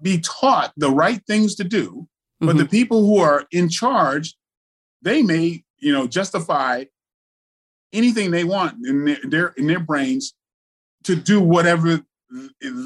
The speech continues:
Speaker 1: that, you know, that reptilian brain of theirs might have.
Speaker 2: Yeah.
Speaker 1: But it's the doctrine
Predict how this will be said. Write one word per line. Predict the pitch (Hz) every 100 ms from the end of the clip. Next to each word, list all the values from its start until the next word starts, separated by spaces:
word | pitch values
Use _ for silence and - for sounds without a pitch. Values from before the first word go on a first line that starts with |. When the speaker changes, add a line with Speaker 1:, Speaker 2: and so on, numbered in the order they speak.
| 135
Speaker 1:
that, | 156 151 - _
you | 151
know, | 135 127 117 110
that | 147 135
reptilian | 127 160 160 202 180 156 139
brain | 151 180 160
of | 135
theirs | 131 127 123 _ _
might | 135 143 143
have. | 196 151 -
Speaker 2:
Yeah. | 214 302
Speaker 1:
But | 151 -
it's | 196 175 -
the | 147
doctrine | 139 190 330 - - 104 -